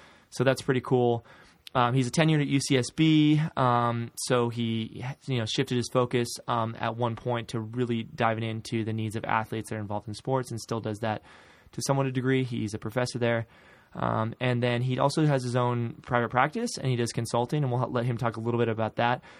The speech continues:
But he's worked with, obviously, the Division One sports, and then he has his own private practice for psychology and sports psychology, which is pretty cool. So, um, welcome, Steve, to, uh, the Rise Up Fitness Podcast. We're happy to have you there.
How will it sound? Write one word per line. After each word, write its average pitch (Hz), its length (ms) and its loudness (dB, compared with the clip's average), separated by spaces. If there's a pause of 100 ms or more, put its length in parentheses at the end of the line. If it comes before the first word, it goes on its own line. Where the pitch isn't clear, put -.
(220)
But 123 100 4
he's 117 100 0
worked 127 160 4
with, 120 100 0
obviously, 120 300 2
the 113 80 -4
Division 131 380 0
One 127 120 2
sports, 127 380 0
and 123 80 -2
then 120 60 0
he 123 80 0
has 113 120 -2
his 113 60 -4
own 117 200 0
private 113 360 -2
practice 113 440 -2
for 110 180 -4
psychology 110 460 -2
and 104 80 -6
sports - 260 -10
psychology, 110 540 -4 (680)
which 139 160 0
is 131 100 2
pretty 120 180 2
cool. 117 340 0 (480)
So, 123 540 2
um, 120 440 2 (180)
welcome, 120 480 2
Steve, 117 400 -2
to, 117 380 0
uh, 110 400 -2
the 117 100 -6
Rise 110 260 -4
Up - 80 -12
Fitness 117 260 -4
Podcast. 151 460 -2
We're 113 160 -4 (100)
happy 113 220 -4
to 110 60 -2
have 113 180 0
you 120 60 0
there. 139 200 -2